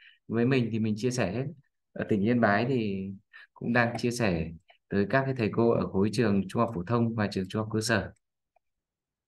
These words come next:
Rồi, bây giờ T-, Tấn Huy đã vào rồi, Lợi, ờ, bạn Lợi rồi và Khải Hưng rồi. Ừ. Ờ, còn, ờ,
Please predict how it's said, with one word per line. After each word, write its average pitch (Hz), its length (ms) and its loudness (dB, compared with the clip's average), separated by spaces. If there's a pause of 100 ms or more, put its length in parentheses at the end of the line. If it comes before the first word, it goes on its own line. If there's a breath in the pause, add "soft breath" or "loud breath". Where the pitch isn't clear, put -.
(600)
Rồi, 117 200 6
bây 123 140 6
giờ 120 240 6
T-, 117 260 6
Tấn 120 120 2
Huy 143 140 4
đã 135 140 2
vào 123 220 4
rồi, 110 180 2
Lợi, 110 260 0 (160)
ờ, 113 300 0 (220)
bạn 110 180 -4
Lợi 110 220 2
rồi 104 440 0 (180)
và 101 140 -6
Khải 98 240 -2
Hưng 117 200 0
rồi. 101 220 2 (680)
Ừ. 123 260 -2 (600)
Ờ, 117 480 0
còn, 113 280 2
ờ, 107 400 0